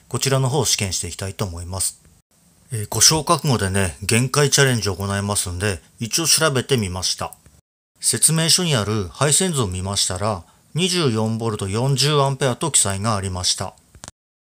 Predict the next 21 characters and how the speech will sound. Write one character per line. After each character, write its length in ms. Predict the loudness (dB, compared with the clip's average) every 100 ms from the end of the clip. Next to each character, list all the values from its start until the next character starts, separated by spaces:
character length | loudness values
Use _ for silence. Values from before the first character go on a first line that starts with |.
| _ _ _ _ _ _ -8
え 140 | -2 2
ー、 20 |
そ 140 | 2
の 100 | 2
た 140 | 2 4
め 140 | 4
ね、 220 | 2 2
イ 80 | 0
ン 100 | 4
バ 140 | 4 6
ー 20 |
タ 140 | 4
ー 40 | 0
で 100 | -2
の 100 | 0
変 260 | 0 0
換 240 | 2 2 2
ロ 140 | 2
ス 120 | 2
も 140 | 2 -2
考 200 | -4